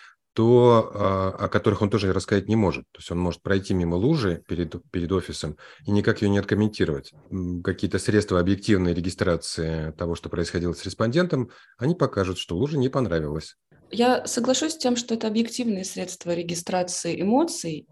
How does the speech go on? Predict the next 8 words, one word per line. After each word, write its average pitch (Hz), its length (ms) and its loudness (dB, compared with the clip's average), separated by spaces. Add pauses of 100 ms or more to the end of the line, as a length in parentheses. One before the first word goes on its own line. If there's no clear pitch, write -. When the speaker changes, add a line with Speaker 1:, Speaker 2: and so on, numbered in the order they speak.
(140)
Speaker 2:
но 180 340 0
тут 165 180 -8
возникает 190 500 -2
вопрос, 202 460 0
что, 175 560 -2 (360)
а, 165 200 -4
не 175 160 -2
всегда, 175 640 -2